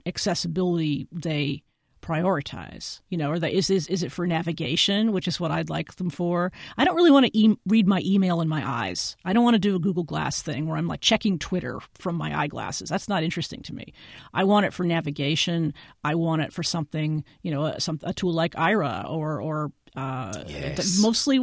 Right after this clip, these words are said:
Speaker 1: mostly what I think of as navigation. I know people wanna use it for media consumption, which would be sort of interesting. I kinda feel like the screen's not gonna be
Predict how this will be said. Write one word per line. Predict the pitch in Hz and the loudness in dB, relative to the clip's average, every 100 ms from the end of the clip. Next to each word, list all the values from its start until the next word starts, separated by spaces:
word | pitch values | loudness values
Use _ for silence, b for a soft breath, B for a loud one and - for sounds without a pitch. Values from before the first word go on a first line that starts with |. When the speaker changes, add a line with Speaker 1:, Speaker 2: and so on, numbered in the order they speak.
| 233 | 2
Speaker 1:
mostly | 214 247 - 302 | 2 2 4 6
what | 277 277 | 8 6
I | 269 | 6
think | 269 269 | 4 4
of | 254 | 2
as | 247 | 2
navigation. | 254 247 254 269 175 | 0 0 0 -2 0
I | 175 | 0
know | 180 | 0
people | - 185 180 165 | -2 -2 -2 -2
wanna | 165 165 | 0 0
use | 160 170 170 | 0 -2 -2
it | - | -6
for | 175 160 151 B B B | -6 -4 -6 B B B
media | 180 190 208 | -2 2 2
consumption, | - 220 - 233 - 269 247 - B B | 2 2 2 0 2 4 4 0 B B
which | 190 | -2
would | 196 170 | 0 2
be | 180 | 0
sort | - 170 | 0 -2
of | 156 | -2
interesting. | 160 208 - 208 202 202 b b | -2 -2 -2 -2 0 -2 b b
I | 160 | -6
kinda | 175 190 190 | -2 0 0
feel | - 180 | 0 -2
like | 170 160 - | 0 -2 -4
the | 170 | -6
screen's | - 185 180 180 160 | -4 -2 0 0 -2
not | 175 170 | -2 -2
gonna | 170 170 | -2 -4
be | 143 156 156 | -2 -2 -2